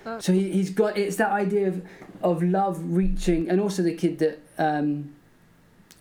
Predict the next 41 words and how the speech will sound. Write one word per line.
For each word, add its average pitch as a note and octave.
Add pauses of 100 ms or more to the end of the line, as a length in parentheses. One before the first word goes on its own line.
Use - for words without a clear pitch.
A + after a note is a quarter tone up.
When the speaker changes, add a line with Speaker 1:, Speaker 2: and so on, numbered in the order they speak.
Speaker 2:
that D3+
got, D#3
like, D#3
'cause D#3
the D#3
kid F3
that D#3 (480)
was D#3
nearly D#3+
sacrificed, D3
he D3+
got D3
hurt. D3
So D#3+
then D3+
at D3
the D3
same D#3
time, C#3+
he C#3
got D3
a C#3+
world-renowned C#3
surgeon C#3
to C#3 (140)
s-, - (140)
help D3+
that -
kid. D3
And, C3+ (320)
like, E3+ (180)
it's F#3+
just, F#3+
it, F#3
it's G3
the F#3
lengths F#3+
that E3+
love E3
can D3+
go, D3